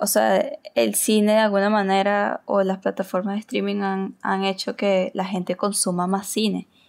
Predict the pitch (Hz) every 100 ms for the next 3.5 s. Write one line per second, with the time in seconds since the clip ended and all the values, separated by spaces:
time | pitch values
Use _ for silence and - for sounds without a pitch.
0 | _ - 185 - 180 180 180 196 190 190
1 | 190 185 190 - 196 196 196 202 190 185
2 | 180 - 180 185 196 180 180 196 - 196
3 | 185 185 185 202